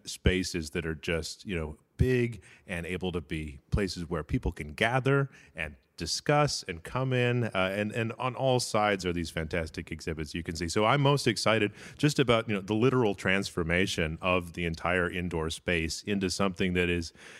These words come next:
you know, kind of these soaring, sweeping, big spaces that we didn't have before. And, you know, most natural history museums have spaces like that, and that just, you know, puts us,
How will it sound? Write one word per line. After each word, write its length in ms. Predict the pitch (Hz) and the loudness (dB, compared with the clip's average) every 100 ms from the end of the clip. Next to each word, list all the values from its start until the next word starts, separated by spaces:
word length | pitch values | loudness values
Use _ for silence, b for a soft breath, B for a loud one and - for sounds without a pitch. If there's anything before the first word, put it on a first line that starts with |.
| B | B
you 80 | 110 | -2
know, 160 | 90 82 | -2 -4
kind 160 | - 120 | -2 0
of 80 | 107 | 0
these 160 | 95 | 0
soaring, 640 | - 107 101 98 92 92 90 | 2 2 4 4 2 0 -6
sweeping, 640 | - 101 92 90 82 85 92 | -2 -2 0 0 -2 -6 -2
big 280 | 98 90 82 | 0 0 -2
spaces 460 | - 90 87 90 82 | -2 0 0 -4 -6
that 100 | 85 | -2
we 160 | 98 | 0
didn't 220 | 101 98 | 2 0
have 340 | 82 82 80 76 76 _ | -4 -4 -4 -6 -12 _
before. 640 | - 73 - 76 73 69 - 82 | -10 -10 -8 -8 -6 -8 -10 -10
And, 260 | 87 85 87 131 | -4 -4 -4 -2
you 80 | |
know, 80 | 123 | 0
most 220 | 135 160 | 2 2
natural 260 | 156 143 139 | 0 4 4
history 240 | 131 - | 2 0
museums 440 | 113 101 104 95 82 | -4 0 0 0 -4
have 460 | - 104 98 90 - B B B | -4 0 2 0 -2 B B B
spaces 480 | - 104 101 92 85 | 0 0 0 -6 -2
like 260 | 85 90 | 0 0
that, 300 | - 98 101 | 2 2 2
and 120 | 98 92 | 0 0
that 200 | 98 - | 0 -2
just, 280 | 101 - | -6 -4
you 60 | 117 | -4
know, 160 | 90 85 | -2 0
puts 300 | - 113 107 | 0 0 0
us, 280 | 98 - | 0 -2